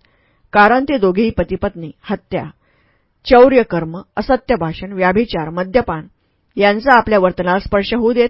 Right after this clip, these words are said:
नाहीत आणि मोहाधीन होऊन सत्पुरुषांच्या निंदेने आपली जीव विटाळीत नाहीत. नऊ, गृहस्थ पती-पत्नीच्या एकत्र जीवनाचे असे चार प्रकार आहेत. शील परिपालनाच्या आवश्यकतेवरील प्रवचने.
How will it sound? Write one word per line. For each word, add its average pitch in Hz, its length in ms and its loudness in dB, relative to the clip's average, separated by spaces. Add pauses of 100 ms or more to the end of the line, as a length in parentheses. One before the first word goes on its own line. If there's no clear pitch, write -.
नाहीत 220 200 -6 (380)
आणि 214 220 0
मोहाधीन 202 520 0
होऊन 202 200 -2 (460)
सत्पुरुषांच्या 202 720 0
निंदेने 175 420 -4 (380)
आपली 226 340 2
जीव 202 200 -4
विटाळीत 170 400 -4
नाहीत. 262 220 -6 (500)
नऊ, 170 300 -4 (580)
गृहस्थ 220 400 4 (600)
पती-पत्नीच्या 226 720 0
एकत्र 196 300 -4
जीवनाचे 180 580 -4
असे 226 220 2
चार 175 320 2
प्रकार 160 300 -6
आहेत. 220 220 -8 (1400)
शील 302 440 2 (120)
परिपालनाच्या 202 920 0
आवश्यकतेवरील 180 760 -2
प्रवचने. 185 520 -8